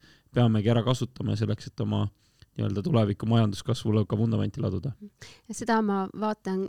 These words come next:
Speaker 2: ka, et ma siinkohal, et mitte olukorda veelgi keerukamaks ajada, jätan üles võtmata väga suure mõjuga eelarvele teema, mis on Euroopa Liidu toetused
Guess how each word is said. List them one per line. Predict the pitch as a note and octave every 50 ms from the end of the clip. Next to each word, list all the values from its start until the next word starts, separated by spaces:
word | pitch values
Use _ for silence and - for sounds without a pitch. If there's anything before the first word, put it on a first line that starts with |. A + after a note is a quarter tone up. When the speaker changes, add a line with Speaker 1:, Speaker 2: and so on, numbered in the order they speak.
| - - -
Speaker 2:
ka, | - G#3 G#3 F#3+
et | F#3+ - -
ma | F#3+
siinkohal, | - - G#3+ G#3 G3+ - F#3 F#3 F#3 F#3 F#3 F#3 F#3 F#3+ - - - -
et | G3 - -
mitte | G3+ F#3+ - _ - F#3+ F#3 F#3+ -
olukorda | G3+ G3+ G3+ G3 F#3+ F#3+ F#3 F#3+ F#3+
veelgi | G3 G#3 G#3 G3 F3+ -
keerukamaks | G#3+ G#3+ G3 G3 - - - F#3 F#3 F#3 - - -
ajada, | G3+ G3 G3 F#3+ F#3 - - F3+ F3 F3+ - _ - - - - - - _ _ _ - G#3
jätan | G3+ G3 F#3+ G3+ - _ - F#3+ F#3 G3 G3
üles | G3+ G3 F3+ F3+ F3+ F3 - - - - G3 F#3 F3+
võtmata | G3+ G#3+ - - - F#3+ F3+ F3 - _ - - F3 F3
väga | F3 G3 F#3+ - F#3 -
suure | - G#3+ G3+ G3+ G3+ G3 F#3 F3+
mõjuga | F#3+ G3 G3 F#3 F#3 - - F3+ F3+ F3+ - - G3+
eelarvele | G3+ G3+ F#3+ F#3 F#3 F#3 F3+ F3+ F3+ F3+ F3+ F3+ F3+ F3 F3 -
teema, | - G3+ G3+ G#3 F#3 F3+ E3 E3+
mis | F3 F3 - - - F3+
on | F3 F3 F3 F3
Euroopa | F3 F#3+ F#3 F3+ - - F#3 F3+
Liidu | G3 F#3+ F#3 - -
toetused | - G#3 - F#3+ - - - E3+ - - D#3+ - -